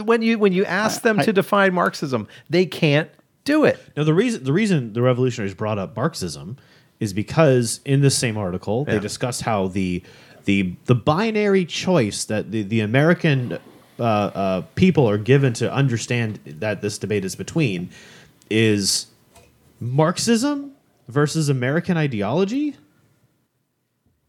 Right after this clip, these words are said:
Speaker 3: And I don't
Speaker 2: But
Speaker 3: how, I
Speaker 2: wait.
Speaker 3: don't know how any of that fits into critical race
Speaker 2: But,
Speaker 3: theory.
Speaker 2: but,
Speaker 1: Yeah, it
Speaker 2: but
Speaker 1: doesn't.
Speaker 2: what is American ide-, let's define American ideology.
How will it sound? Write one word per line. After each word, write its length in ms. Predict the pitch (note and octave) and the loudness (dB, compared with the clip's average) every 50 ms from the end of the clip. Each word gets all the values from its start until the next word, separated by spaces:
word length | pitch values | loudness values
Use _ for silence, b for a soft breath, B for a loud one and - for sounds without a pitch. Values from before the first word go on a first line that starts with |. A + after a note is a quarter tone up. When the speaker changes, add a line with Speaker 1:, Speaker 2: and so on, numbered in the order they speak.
| _ _ _ - | _ _ _ -2
Speaker 3:
And 100 | E3+ F#3 | 2 2
I 60 | G3+ | 4
don't 240 | F#3+ G3+ C#4 E4 D#4 | 4 4 2 2 4
Speaker 2:
But 80 | - | 2
Speaker 3:
how, 80 | D4+ C#4 | 2 2
I 200 | C4 G#3+ - F3 - | 2 -2 -2 2 2
Speaker 2:
wait. 60 | C#4+ | 2
Speaker 3:
don't 160 | D4+ E4+ F4 | 2 2 0
know 200 | D#4 D4 D#4+ E4 | 2 4 4 4
how 200 | B3 A3+ C4+ C4+ | 4 4 2 2
any 300 | C4 A3 B3 C4+ D#4 E4 | 4 4 2 4 4 4
of 100 | D4+ A3 | 4 4
that 180 | C#4+ C#4+ - - | 2 0 0 0
fits 220 | - C#4 - - C4 | 0 0 0 0 -2
into 120 | A3 B3 | -4 -4
critical 360 | A#3 - C4+ B3 A#3+ A#3 A3 | 0 0 0 0 2 2 4
race 240 | A3 A#3+ A#3+ A3 - | 4 4 2 2 0
Speaker 2:
But, 60 | A3+ G#3+ | -2 -2
Speaker 3:
theory. 220 | F#3+ E3+ D3+ - | -2 -4 -2 2
Speaker 2:
but, 120 | - G3+ G#3 | 2 2 4
Speaker 1:
Yeah, 100 | A3 F#3 | 4 2
it 60 | - | 4
Speaker 2:
but 60 | - G3+ | 4 2
Speaker 1:
doesn't. 180 | G3 E3+ F3 | 2 2 2
Speaker 2:
what 140 | F3+ G#3 G#3 | 2 2 2
is 160 | G#3 G3 - | 2 0 0
American 400 | G3+ F#3 E3+ E3 D#3+ E3 - D#3 | 0 2 2 2 2 2 0 0
ide-, 240 | C#3 C3+ C3 B2 - | 0 0 0 0 2
let's 220 | - E3+ E3+ - | 2 2 2 2
define 380 | - G3 - - D#3+ D3 C#3 C3+ | -2 -4 -2 0 0 0 0 0
American 360 | C3 B2+ B2 A#2 A#2 - B2 | 0 0 -2 -2 -4 -4 -4
ideology. 600 | A2+ G#2+ G#2 G2+ G2 F#2+ G2 D#2 D2+ - C2+ B1+ | -4 -2 -2 -2 -4 -6 -6 -10 -12 -14 -14 -16